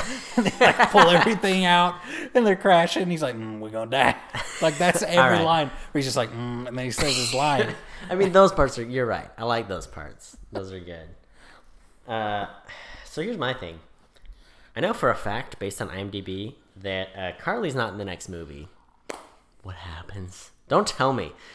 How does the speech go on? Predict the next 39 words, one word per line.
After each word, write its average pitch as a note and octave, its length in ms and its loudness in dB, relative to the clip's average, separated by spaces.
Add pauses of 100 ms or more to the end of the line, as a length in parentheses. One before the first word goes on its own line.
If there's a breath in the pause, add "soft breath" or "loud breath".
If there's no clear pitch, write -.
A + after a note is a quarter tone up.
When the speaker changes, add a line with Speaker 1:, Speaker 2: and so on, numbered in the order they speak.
(120 loud breath)
Speaker 2:
Like, B2+ 120 -2
don't G#3 160 4
tell B3 140 4
me A3+ 60 2
what C#3 100 4
happens. F3+ 340 0
I - 80 -4
wanna C3 180 4
experience B2 520 -2
it C#3 100 -2
as G#2+ 100 -6
the G#2 60 -4
movie A2 300 -4
tells G#2 300 -4
me A#2 100 -4
what G2+ 160 -6
happens. D3+ 460 -6 (1080 soft breath)
But - 280 -10
what G#2+ 300 -8 (200)
happens? - 880 -16 (220)
Speaker 1:
Did C3 160 -6
you C#3 100 -6
see D#3 220 -8
who B2+ 180 -4
else C#3+ 240 -2
is F#3 160 -6
in, F#3 220 -6
in F#3+ 140 -6
the F#3 60 -6
second F#3 460 -10
movie? G#3 300 -10 (120)
Or D3 80 -8
in D3 140 -8
the D3+ 60 -8
Speaker 2:
Is A2+ 80 -6
it - 20 -2
Speaker 1:
next - 160 -6
movie? A#2 140 -2
Speaker 2:
Shia? D3+ 220 -6